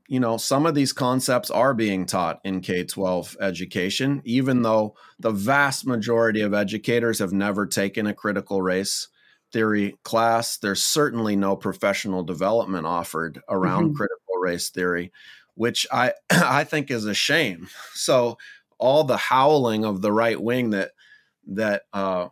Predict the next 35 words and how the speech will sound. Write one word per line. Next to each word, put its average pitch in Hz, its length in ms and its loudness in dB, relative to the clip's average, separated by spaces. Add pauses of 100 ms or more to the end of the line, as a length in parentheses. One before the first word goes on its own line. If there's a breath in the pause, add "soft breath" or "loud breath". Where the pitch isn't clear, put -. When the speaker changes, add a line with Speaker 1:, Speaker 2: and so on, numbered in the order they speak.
(200)
Speaker 1:
teachers 110 420 -4
are 104 100 -4
teaching 107 400 -4
critical 101 420 -4
race 110 320 0
theory, 98 480 0 (280 loud breath)
you 110 100 -6
know, 104 160 0
ninety 120 460 0
percent 117 480 0
of 98 100 -4
teachers 110 500 -2
wouldn't 120 320 0
be 107 140 -2
able 104 240 0
to 92 80 -4
tell 110 300 0
you 104 160 0
what 98 180 0
critical 101 480 -2
race 92 300 0
theory 90 420 0
is. 87 540 -2 (420 soft breath)
Um, 107 300 0
but 127 160 4
I 135 80 2
think 143 260 -2
there 135 260 2
are 156 440 4
important 120 580 0
insights 117 600 0
that 92 160 -4
critical 104 400 -2
race 98 280 0
theory 104 460 -2